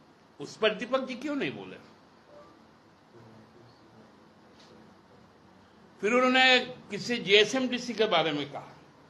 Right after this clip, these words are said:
जब उस पे बात आया तब हम लोगों को मालूम चला कि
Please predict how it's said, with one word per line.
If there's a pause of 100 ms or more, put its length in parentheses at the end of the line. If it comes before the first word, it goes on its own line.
(3000)
जब
उस
पे
बात
आया (2250)
तब
हम
लोगों
को
मालूम
चला
कि